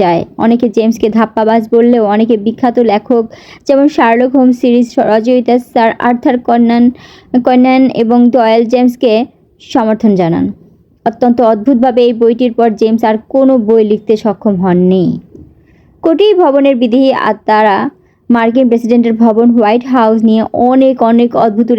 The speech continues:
এই ঘটনা শোনা যায়, কিন্তু জাপানের প্রধানমন্ত্রী ভবন কোটেই ও সম্ভবত অশরীরী আত্মাতে গিজ গিজ করছে। ই আল্লাহ।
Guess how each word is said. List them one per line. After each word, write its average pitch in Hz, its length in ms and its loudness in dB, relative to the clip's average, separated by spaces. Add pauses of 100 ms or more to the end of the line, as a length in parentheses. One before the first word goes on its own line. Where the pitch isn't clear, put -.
এই 233 160 0
ঘটনা 208 320 2 (380)
শোনা 240 300 2
যায়, 175 240 0
কিন্তু 285 280 0 (140)
জাপানের 240 420 0
প্রধানমন্ত্রী 262 480 2 (120)
ভবন 233 220 2 (120)
কোটেই 262 380 0 (320)
ও - 20 2 (220)
সম্ভবত 233 380 0 (240)
অশরীরী 254 440 0 (120)
আত্মাতে 226 300 -4 (140)
গিজ 220 260 0
গিজ 233 160 0 (100)
করছে। 175 340 -4 (140)
ই 190 40 2 (120)
আল্লাহ। 175 320 0